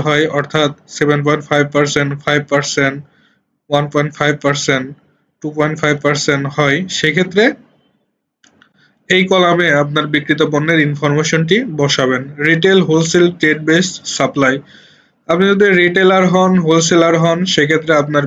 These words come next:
বিক্রিত পণ্যের ইনফরমেশন আট নম্বর কলামে বসাবেন। Total sale value and total payable access, এক থেকে আট নম্বর রো যোগ করলে এখানে যে টোটাল ভ্যালুটা আসবে, সেটাই এই নয় নম্বর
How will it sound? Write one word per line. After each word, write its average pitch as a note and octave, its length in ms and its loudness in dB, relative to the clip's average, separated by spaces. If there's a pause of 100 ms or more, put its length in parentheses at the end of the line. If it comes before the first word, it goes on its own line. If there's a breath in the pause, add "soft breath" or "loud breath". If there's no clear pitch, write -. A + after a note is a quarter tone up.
বিক্রিত D3 300 0 (120)
পণ্যের D3+ 360 -2 (440 soft breath)
ইনফরমেশন D#3+ 580 0 (100)
আট C#3 160 -4
নম্বর D#3 280 0
কলামে C#3 400 2
বসাবেন। C3 380 -2 (720 loud breath)
Total E3+ 260 4 (100)
sale F3+ 260 2
value D3 300 2 (380)
and D#3+ 100 2 (120)
total D#3+ 260 2 (120)
payable D#3+ 340 2 (120)
access, C#3+ 360 -2 (600 soft breath)
এক E3+ 160 0 (100)
থেকে F#3 180 0 (120)
আট E3+ 160 -2
নম্বর F3+ 280 2 (500 soft breath)
রো D#3+ 200 4 (160)
যোগ E3 120 2 (120)
করলে D#3+ 260 4 (240)
এখানে E3 240 2 (120)
যে E3+ 100 4 (400)
টোটাল E3+ 280 4 (100)
ভ্যালুটা E3 400 4
আসবে, D3 220 2 (200)
সেটাই D3+ 300 2 (280)
এই D3 120 0
নয় C#3+ 220 2
নম্বর D3+ 240 0